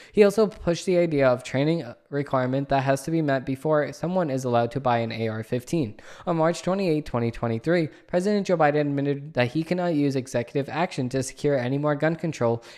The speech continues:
and asked and he asked Americans to pressure their members of Congress into supporting an assault weapons ban. The Hill quoted Biden saying, quote, "The majority of Amer-, the American people think having assault weapons is bizarre.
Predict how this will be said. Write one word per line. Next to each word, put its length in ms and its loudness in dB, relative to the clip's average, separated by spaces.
and 100 2
asked 300 0
and 100 -2
he 80 2
asked 220 2
Americans 480 0
to 100 -6
pressure 360 0
their 160 2
members 440 0
of 100 -4
Congress 440 -2
into 220 -4
supporting 360 0
an 80 -2
assault 400 -2
weapons 380 -4
ban. 360 0
The 80 2
Hill 240 6
quoted 360 2
Biden 340 4
saying, 420 -2
quote, 300 4
"The 60 -4
majority 420 2
of 100 0
Amer-, 480 -2
the 100 2
American 420 0
people 300 -2
think 320 -4
having 400 4
assault 400 2
weapons 320 2
is 140 -4
bizarre. 540 2